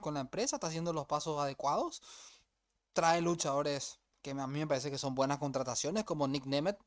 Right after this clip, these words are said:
el ex W W E Dolph Ziggler, y también está haciendo bien las cosas con Jordan Grace, con Moose, con Alex Shelley, con Chris Sabin,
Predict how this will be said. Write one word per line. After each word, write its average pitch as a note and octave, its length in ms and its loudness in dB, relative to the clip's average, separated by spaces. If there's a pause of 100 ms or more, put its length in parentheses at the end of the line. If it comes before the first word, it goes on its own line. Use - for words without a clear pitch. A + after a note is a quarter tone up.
el B2+ 180 -6
ex C3 240 -2
W C3+ 220 0
W B2+ 200 0
E B2+ 40 -2
Dolph A#2+ 180 -2
Ziggler, E3+ 400 -2 (600)
y D3 160 -10
también C3+ 400 0
está C#3 140 0
haciendo C#3 280 2
bien C#3 140 2
las B2+ 80 0
cosas B2+ 220 -4
con A2+ 160 -6
Jordan A#2+ 260 -4
Grace, B2 440 2
con C3+ 200 6
Moose, C#3 520 2 (260)
con B2+ 200 -2
Alex C3+ 320 -4
Shelley, C#3 400 0
con B2+ 600 -2
Chris - 200 0
Sabin, D3 540 2